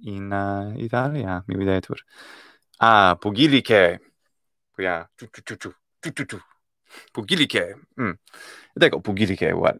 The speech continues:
valeo. Gratias, Logane. Per belle, valeo.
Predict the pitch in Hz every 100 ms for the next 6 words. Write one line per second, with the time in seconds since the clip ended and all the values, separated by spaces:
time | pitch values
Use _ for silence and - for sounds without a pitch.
0 | - 98 87 80 76 127 _ - 285 _
1 | _ _ _ _ _ - 90 - - -
2 | - - - 50 50 - - _ - -
3 | - - 175 175 120 95 92 90 92 90
4 | 87